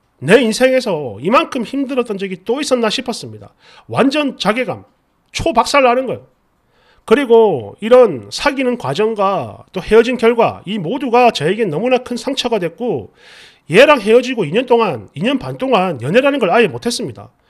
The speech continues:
대신 공부에만 전념을 했죠. 그리고 좋은 회사 들어갔는데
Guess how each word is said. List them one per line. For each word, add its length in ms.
대신 420
공부에만 560
전념을 360
했죠. 300
그리고 240
좋은 280
회사 140
들어갔는데 840